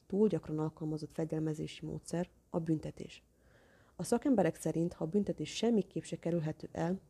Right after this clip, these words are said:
akkor utolsó opcióként alkalmazható, de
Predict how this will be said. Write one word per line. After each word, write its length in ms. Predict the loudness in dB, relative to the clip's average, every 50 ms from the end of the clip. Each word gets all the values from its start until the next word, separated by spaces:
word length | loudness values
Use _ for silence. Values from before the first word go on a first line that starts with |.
| -8
akkor 240 | -8 -6 -6 -6 -6 -4
utolsó 420 | -2 0 2 2 2 2 0 -4
opcióként 580 | -4 -4 -2 -2 -2 -2 0 0 -2 -2 -2 -4 _
alkalmazható, 960 | -2 0 0 0 0 -4 -6 -4 -4 -4 -6 -6 -12 -14 -10 -8 -6 -6 -6 -8 _ _ _ _ _
de 400 | -14 -4 0 0 2 2 0 -2